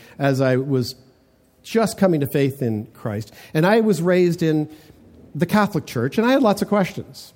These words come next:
some things that I didn't agree with, that I wasn't sure about. So I was quite a questioning young man.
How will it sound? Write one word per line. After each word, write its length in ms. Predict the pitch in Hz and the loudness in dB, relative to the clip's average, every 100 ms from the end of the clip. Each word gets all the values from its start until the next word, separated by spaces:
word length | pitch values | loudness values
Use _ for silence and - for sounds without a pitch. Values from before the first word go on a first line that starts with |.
| - | -8
some 140 | 143 | -4
things 220 | 127 147 | -2 0
that 100 | 139 | 0
I 60 | 131 | 0
didn't 220 | 120 110 | 0 -2
agree 200 | 104 202 | 0 2
with, 260 | 185 180 180 | 4 2 0
that 80 | 120 | 0
I 40 | |
wasn't 240 | 120 107 | 0 -2
sure 160 | 101 214 | -2 0
about. 300 | 175 170 165 - | 2 2 0 -8
So 100 | - | -2
I 240 | 233 214 180 | 2 2 0
was 220 | 147 135 | -2 -4
quite 500 | - - 196 190 175 | -6 -2 2 2 2
a 60 | 151 | -8
questioning 720 | - 175 - - 139 131 - - - - | -4 -4 -4 -2 0 0 -2 -10 -20 -4
young 300 | 139 135 127 | 0 2 2
man. 340 | 151 113 92 | 2 0 -4